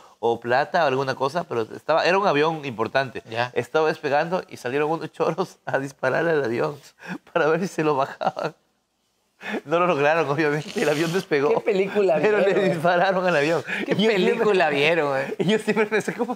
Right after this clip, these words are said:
Speaker 1: cuál fue el choro que propuso? El que
Speaker 2: "Oye,
Speaker 1: dijo,
Speaker 2: vamos a bajar
Speaker 1: "Oye,
Speaker 2: un avión".
Speaker 1: bájate el avión, hijo de puta", así como
Speaker 2: De ley que
Speaker 1: dispara.
Speaker 2: si le doy el, el disparo, le doy justo, cae.
Speaker 1: Cae el avión, cae esa huevada.
Speaker 2: No, y verga, no funciona.
Speaker 1: Ay, o sea, yo siempre me, me pongo,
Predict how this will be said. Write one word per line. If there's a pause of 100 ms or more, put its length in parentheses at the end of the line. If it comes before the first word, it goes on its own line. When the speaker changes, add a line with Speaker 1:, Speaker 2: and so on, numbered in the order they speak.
(120)
Speaker 1:
cuál
fue
el
choro (420)
que
propuso?
El
que
Speaker 2:
"Oye,
Speaker 1:
dijo,
Speaker 2:
vamos
a
bajar
Speaker 1:
"Oye,
Speaker 2:
un
avión".
Speaker 1:
bájate
el
avión,
hijo
de
puta",
así
como
Speaker 2:
De
ley
que
Speaker 1:
dispara.
Speaker 2:
si
le
doy
el,
el
disparo,
le
doy
justo, (280)
cae. (300)
Speaker 1:
Cae
el
avión,
cae
esa
huevada. (140)
Speaker 2:
No,
y
verga,
no
funciona.
Speaker 1:
Ay,
o
sea,
yo
siempre
me,
me
pongo,